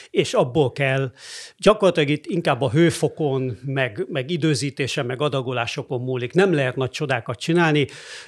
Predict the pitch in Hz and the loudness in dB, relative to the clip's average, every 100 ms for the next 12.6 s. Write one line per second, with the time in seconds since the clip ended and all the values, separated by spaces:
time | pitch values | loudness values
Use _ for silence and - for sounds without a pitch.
0 | _ _ 214 170 156 - 151 139 135 120 | _ _ 4 6 4 2 -2 0 -2 2
1 | 170 170 139 131 - 131 117 - 156 175 | 4 6 4 2 0 -4 -6 2 2 4
2 | 156 - 143 - - 165 151 135 120 160 | 0 0 -2 -2 2 4 6 2 2 4
3 | 170 156 143 127 - 127 120 120 120 - | 4 6 4 2 0 -4 -4 -4 -4 -2
4 | 143 - 123 123 127 117 - 127 127 139 | -4 -4 -4 -2 -2 -2 -2 -4 -2 -2
5 | 127 120 - 131 123 117 110 110 - - | -2 -2 -6 -4 0 0 -2 -10 -16 -14
6 | - - - - _ _ 180 202 175 151 | -14 -16 -20 -20 _ _ 6 6 6 4
7 | 160 151 151 139 135 - 160 143 147 120 | 4 2 2 0 2 2 2 4 2 2
8 | 123 107 - 143 139 127 147 143 156 160 | -2 -2 0 4 4 6 6 8 8 8
9 | 208 190 - - 262 - 392 - - - | 6 4 -4 2 2 4 -2 -2 -16 -20
10 | - - - - 147 131 185 190 180 190 | -20 -16 -16 -8 -4 0 2 4 6 4
11 | 214 233 277 180 147 - 123 - - 214 | 4 6 6 6 4 0 -4 -2 2 4
12 | 151 135 127 117 110 | 4 2 0 -2 -6